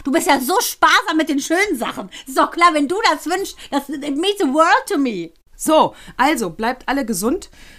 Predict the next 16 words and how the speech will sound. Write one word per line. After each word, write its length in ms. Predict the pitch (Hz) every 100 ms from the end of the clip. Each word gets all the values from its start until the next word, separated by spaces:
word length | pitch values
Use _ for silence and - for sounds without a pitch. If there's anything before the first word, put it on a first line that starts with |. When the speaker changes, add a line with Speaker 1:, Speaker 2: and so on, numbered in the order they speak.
| - -
Speaker 2:
äh, 520 | 220 214 214 202 202
äh, 20 |
bleibt 340 | 180 208 196 -
glücklich 560 | 202 226 285 359 - - - - - _ -
und, 580 | 247 254 262 269 262 -
äh, 640 | 233 226 226 226 220 226
schaltet 500 | - - 190 196 -
weiter 320 | 175 175 165
ein. 320 | 139 190 359 - - -
Erzählt 580 | 208 196 - - 240 247
natürlich 500 | 233 214 226 196 -
weiter 380 | 156 - 269 277
von 240 | - 208
Meine 300 | 190 185 185
Tage 260 | - 170 156
Podcast. 760 | - 160 - - 311 403 -